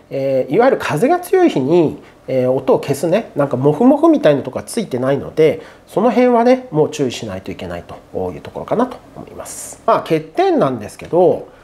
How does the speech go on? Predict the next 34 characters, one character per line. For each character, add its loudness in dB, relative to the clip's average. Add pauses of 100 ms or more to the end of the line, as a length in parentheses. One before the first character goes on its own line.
(120)
と 2
に 2
か 4
く -10
で -6
す -12
ね、 -4
ラ -4
イ-、 0
ラ 0
ン 0
プ -2
が 2
小 0
さ -2
く -6
て、 0
こ -2
の 4
辺 0
に 4
も 6
ラ 4
ン -2
プ 2
入 2
っ -16
て 0
る 0
ん -6
で -12
す -20
け -10
ど、 2